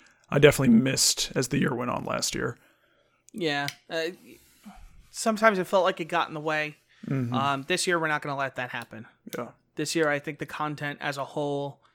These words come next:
Speaker 2: is going to be better. Uh, more, like, original stuff, more, like, opinion stuff, more passion stuff, um, less of the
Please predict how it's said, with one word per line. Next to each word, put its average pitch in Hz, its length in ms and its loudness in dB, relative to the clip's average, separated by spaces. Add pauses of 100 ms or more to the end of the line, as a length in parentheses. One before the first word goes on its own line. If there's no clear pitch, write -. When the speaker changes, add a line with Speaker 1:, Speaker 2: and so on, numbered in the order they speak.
(300)
Speaker 2:
is 151 80 -12
going 135 260 0
to 117 60 -8
be 120 100 -8
better. 117 380 -10 (460)
Uh, 110 220 -8
more, 147 460 2
like, 143 320 -4
original 143 520 -4
stuff, 135 460 -4
more, 143 220 -6
like, 139 300 -8
opinion 151 420 -6
stuff, - 400 -2
more 151 160 0
passion 143 520 0
stuff, 139 520 -4 (360)
um, 131 440 -2
less 151 300 2
of 135 380 -6
the 139 400 -6